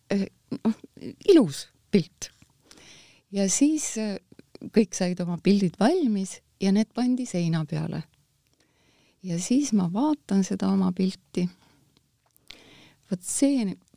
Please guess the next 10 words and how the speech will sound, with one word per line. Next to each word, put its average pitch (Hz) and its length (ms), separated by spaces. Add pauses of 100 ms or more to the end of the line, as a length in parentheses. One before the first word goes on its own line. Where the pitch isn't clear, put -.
(180)
parem 240 400
alumine 180 500
nurk, - 520 (420)
see 214 180
oleks 202 220
pidanud 175 400
olema 170 320
teistsugune. 170 560 (2500)
Äh, 170 520 (280)
ja 170 240